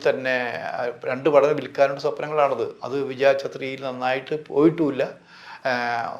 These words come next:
ശ്രദ്ധിക്കപ്പെട്ടുമില്ല അത്. പിന്നെ മറ്റൊന്ന് ചെറുകാടിൻ്റെ ദേവലോകം, ചെറുകാടിൻ്റെ വൃത്തായ നോവലിന് എം ടി ആണ് തിരക്കഥ ചെയ്തത്. തിരക്കെഴുതിയപ്പോൾ മമ്മൂട്ടിയെ ഇഷ്ടമുള്ളത്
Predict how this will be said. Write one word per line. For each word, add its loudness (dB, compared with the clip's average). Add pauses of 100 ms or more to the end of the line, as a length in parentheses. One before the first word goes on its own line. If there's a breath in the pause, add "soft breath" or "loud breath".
(300)
ശ്രദ്ധിക്കപ്പെട്ടുമില്ല -2
അത്. -20 (1000 loud breath)
പിന്നെ 4 (120)
മറ്റൊന്ന് 4 (280)
ചെറുകാടിൻ്റെ 4 (800)
ദേവലോകം, 6 (100)
ചെറുകാടിൻ്റെ 0 (220)
വൃത്തായ 4 (160)
നോവലിന് -4 (760 soft breath)
എം -6 (120)
ടി -6 (100)
ആണ് 0 (180)
തിരക്കഥ -4
ചെയ്തത്. -6 (560 soft breath)
തിരക്കെഴുതിയപ്പോൾ 2 (280)
മമ്മൂട്ടിയെ -4
ഇഷ്ടമുള്ളത് -2